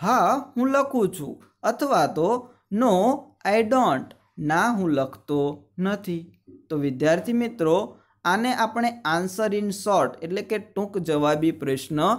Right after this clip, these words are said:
કહીએ છીએ. "Do you write a letter?" "Yes, I do." "No, I don't." તો I સાથે do અને no માં "I do not" અથવા તો "No, I don't" આપણે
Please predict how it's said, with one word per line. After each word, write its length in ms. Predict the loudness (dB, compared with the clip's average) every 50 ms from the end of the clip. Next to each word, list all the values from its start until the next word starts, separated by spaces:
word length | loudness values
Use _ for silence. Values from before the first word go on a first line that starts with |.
| -4 -10 -20 _ _ _ 2
કહીએ 440 | 4 4 6 6 6 6 6 6 4
છીએ. 380 | 0 -4 -4 -4 -6 -8 -14 _ _ _ -6 0
"Do 60 | 4 6
you 180 | 6 8 8
write 380 | 6 6 6 4 2 2 2 4
a 40 | 4
letter?" 600 | 6 6 6 4 2 2 2 2 2 2 0 -4 -8 -8 -6 0
"Yes, 360 | 0 2 2 0 0 0 2
I 180 | 4 4 2
do." 260 | 2 2 2 2 2 0 -2 -8 -10 -6
"No, 280 | -4 -2 0 2 0 0 -2 -4 -2 0 2 4 4
I 180 | 4 2 2 -2 -6 -14 -20 _ -12 -4 0
don't." 360 | 2 4 4 4 4 2 0 -4 -6 -4 -4
તો 180 | -4 -2 -2 -2 0 2 2 2
I 40 | 0
સાથે 400 | 0 0 0 0 0 0 -2 -2
do 440 | 0 0 2 2 2 2 0 -4 -10 -16 _ _ -6
અને 200 | -6 -4 -2 -2
no 380 | -4 -2 -2 0 0 2 2
માં 540 | 2 2 2 2 2 2 0 -4 -10 -20 _ _ _ -2
"I 360 | 0 2 2 4 2 2 0
do 300 | 0 2 4 4 4 4
not" 520 | 2 0 -2 -2 0 0 0 -2 -4 -6 -14 _ _ _ _
અથવા 420 | -2 -2 -2 -2 0 2 2 2
તો 460 | 0 0 0 0 0 0 -2 -6 -8 -6
"No, 420 | -4 -2 0 2 4 4 2 2 0 -4 -8 -10 _ 0 2 2
I 280 | 2 2 0 -2 0
don't" 520 | 2 2 4 4 4 2 2 0 -2 -6 -12 -16 -20 _ _ _ _
આપણે 580 | -2 -2 -2 -2 -4 -4 -2 -2 -2 -2 -4